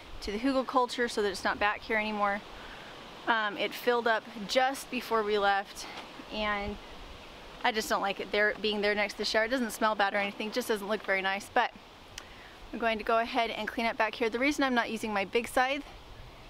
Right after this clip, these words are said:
is that I have a lot of things back here that it could nick into, and I can't get a full swing. If you can't get a full swing, it's very inefficient. So I'm just gonna use the little hand scythe.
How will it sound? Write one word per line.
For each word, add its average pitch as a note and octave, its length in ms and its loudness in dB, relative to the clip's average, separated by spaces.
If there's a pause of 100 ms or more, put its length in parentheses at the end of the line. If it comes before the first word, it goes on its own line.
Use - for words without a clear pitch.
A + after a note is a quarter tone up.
(580)
is B3+ 160 4
that C#4+ 140 4
I - 20 2
have D4 220 2
a D#4+ 40 4
lot D#4 140 6
of D4 80 -2
things C#4 240 0
back A#3 220 2
here A#3+ 180 2
that A3+ 140 0
it G3 100 -2
could A3 160 -4
nick A3 260 0
into, A3+ 380 2
and G3 140 0
I F#3 100 0
can't A3 260 -4
get A#3+ 120 0
a G#3 40 2
full G3 260 -2
swing. F#3+ 640 -4 (100)
If - 100 -12
you - 80 -8
can't B3+ 200 2
get B3 100 2
a A3+ 40 -4
full A3 220 0
swing, G3+ 500 -4
it's F#3+ 260 -6
very G3 600 0 (260)
inefficient. B3+ 720 0 (480)
So - 140 -2
I'm G#3 80 0
just G3 160 -8
gonna G#3 120 -4
use G3+ 140 -4
the G3+ 120 -10
little F#3 180 -6
hand G#3 280 -6
scythe. A3+ 320 0